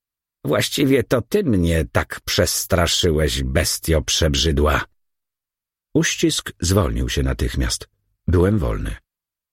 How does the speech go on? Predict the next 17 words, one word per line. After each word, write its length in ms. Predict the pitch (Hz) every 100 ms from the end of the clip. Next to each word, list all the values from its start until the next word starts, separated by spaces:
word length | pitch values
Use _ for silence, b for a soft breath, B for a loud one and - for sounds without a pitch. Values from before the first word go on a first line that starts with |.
| _ 101
Obejrzałem 600 | 104 104 120 135 143 147
się 300 | - 143 135
i 260 | 123 113
znów 420 | 78 87 104 -
mimowolnie 680 | 82 104 101 87 110 117 120
odskoczyłem 840 | 117 107 - - 98 - 139 143 123
o 100 | 98
kilka 380 | 92 87 73
kroków. 600 | 64 58 52 - 55 - - _ _ _ _ _ -
Za 220 | 80 117
mną 420 | 139 147 156 156 147
stała 500 | - 123 117 120 -
olbrzymia 840 | 107 95 85 80 92 113 107 101
małpa, 840 | 90 82 76 57 - 57 - - - -
szympans 640 | - 165 151 143 131 - -
wielkości 540 | 95 87 87 - 76
człowieka. 640 | - 69 58 57 - 57